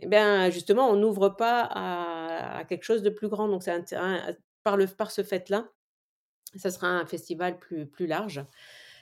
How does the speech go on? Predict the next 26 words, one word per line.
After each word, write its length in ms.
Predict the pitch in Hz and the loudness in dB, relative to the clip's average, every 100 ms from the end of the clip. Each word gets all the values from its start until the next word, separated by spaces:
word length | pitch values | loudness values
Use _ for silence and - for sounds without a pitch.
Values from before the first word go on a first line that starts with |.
| _ - | _ -2
heu 460 | 180 170 165 165 165 | 2 4 4 2 6
et 180 | 190 190 | 4 4
puis, 440 | - 214 220 226 | -2 -4 2 4
heu, 500 | 180 175 165 160 165 | 4 4 4 4 4
une 140 | 175 208 | 4 4
autre 140 | 214 | 4
salle 320 | - 202 226 | 2 2 4
où 180 | 185 190 | 2 2
là, 300 | 185 202 214 | 2 2 0
j'ai, 360 | 180 175 170 165 | -4 -4 -4 -4
je 60 | 180 | -4
peux 120 | 180 | -4
mettre 180 | 170 170 | -4 -4
cent 180 | 240 247 | -8 -4
personnes 380 | 226 226 220 196 | -6 -4 -2 -2
assises, 460 | 190 - 185 180 - _ _ _ | -4 -8 -8 -10 -14 _ _ _
heu, 480 | 165 170 165 170 156 - | -4 2 4 2 -2 -8
pour 240 | - 254 | -4 -4
faire 160 | - 226 | 0 2
des 120 | 202 | 4
conférences 640 | 202 190 190 170 165 - - _ _ _ | 2 -4 -6 -10 -12 -14 -18 _ _ _
et 300 | 175 175 175 | 2 2 2
heu, 640 | 160 156 151 151 151 151 151 | 2 0 -2 -2 -2 -2 -2
voilà, 240 | 156 147 156 | -4 -6 -8
j'ai 180 | 165 | -8
un, 340 | 147 147 147 | -6 -8 -8